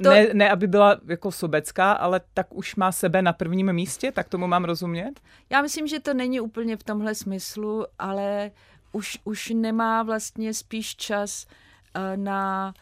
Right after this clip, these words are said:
Speaker 1: eh, na věci, které nejsou úplně, eh, nezbytný.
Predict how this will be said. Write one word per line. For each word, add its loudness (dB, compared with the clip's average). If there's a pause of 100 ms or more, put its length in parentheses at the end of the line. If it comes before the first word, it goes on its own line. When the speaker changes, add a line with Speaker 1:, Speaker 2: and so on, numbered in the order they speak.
(380)
Speaker 1:
eh, -8 (680)
na -4 (260)
věci, -6
které -8
nejsou -4
úplně, -8 (500)
eh, -10
nezbytný. -6